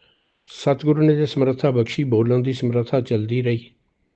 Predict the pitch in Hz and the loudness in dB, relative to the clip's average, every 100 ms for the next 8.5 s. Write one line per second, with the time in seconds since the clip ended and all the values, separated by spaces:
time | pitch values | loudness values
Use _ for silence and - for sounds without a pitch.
0 | _ _ - 113 117 - 117 - 110 123 | _ _ -12 -8 -6 -6 -6 -2 -2 -2
1 | 127 120 107 110 113 113 110 101 113 113 | -2 -2 0 0 -2 -4 -6 -4 -4 -4
2 | 117 110 _ _ _ _ _ _ _ _ | -6 -10 _ _ _ _ _ _ _ _
3 | _ _ _ _ _ _ _ _ _ _ | _ _ _ _ _ _ _ _ _ _
4 | _ _ _ _ _ _ _ _ _ _ | _ _ _ _ _ _ _ _ _ _
5 | _ 120 113 131 135 127 113 113 110 127 | _ -6 2 2 4 0 2 2 2 0
6 | 123 117 110 113 113 104 104 107 - 117 | 0 2 2 2 2 0 -2 -6 -4 -4
7 | 117 113 110 110 _ - 113 104 104 - | -2 -2 -2 -6 _ -8 -6 -4 -6 -4
8 | 113 104 98 110 113 | -4 -4 -6 -6 -8